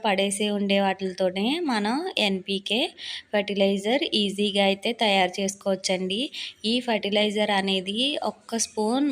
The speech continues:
మొక్కలకి ఇచ్చినట్లయితే గులాబీ మొక్కలకే కాదు, మందార మొక్కలకే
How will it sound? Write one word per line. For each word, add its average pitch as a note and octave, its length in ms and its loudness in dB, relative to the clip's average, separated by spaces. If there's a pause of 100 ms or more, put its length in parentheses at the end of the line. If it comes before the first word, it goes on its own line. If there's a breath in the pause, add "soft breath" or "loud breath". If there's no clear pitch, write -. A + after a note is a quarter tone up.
మొక్కలకి G#3+ 460 -2
ఇచ్చినట్లయితే G3 720 0 (180)
గులాబీ G3 380 2 (120)
మొక్కలకే G3 540 -4
కాదు, F#3+ 200 -2 (140)
మందార F#3+ 320 0 (100)
మొక్కలకే G3+ 400 -6